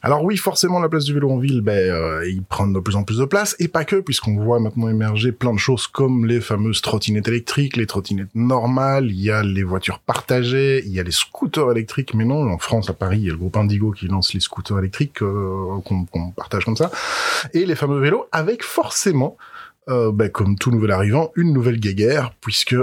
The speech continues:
entre cyclistes, entre automobilistes et, euh, fervents défenseurs de la S N C B istes, euh, et c'est pas toujours très rose, c'est pas toujours le grand amour. Euh,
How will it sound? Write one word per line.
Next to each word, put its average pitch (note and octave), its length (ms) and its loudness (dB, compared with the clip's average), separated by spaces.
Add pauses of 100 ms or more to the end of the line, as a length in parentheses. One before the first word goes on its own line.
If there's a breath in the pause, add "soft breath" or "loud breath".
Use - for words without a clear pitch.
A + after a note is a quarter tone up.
entre B2 500 0
cyclistes, C3+ 640 -2
entre G#2+ 240 -4
automobilistes C3 800 0
et, C3+ 260 2
euh, A2+ 180 2
fervents C3 460 0
défenseurs B2 400 0
de A#2 60 2
la A2 60 4
S G#2 100 -2
N A2 80 0
C A2+ 140 -2
B B2+ 80 -2
istes, - 300 -6 (520 loud breath)
euh, A#2 580 2 (140)
et B2 100 -4
c'est - 300 2
pas A3 140 0
toujours E3+ 580 0
très C#3 200 0
rose, D#3 360 0
c'est D3 180 0
pas A#3 180 -2
toujours D#3 240 2
le C#3+ 100 4
grand C3 240 0
amour. C#3 580 0
Euh, C#3+ 360 0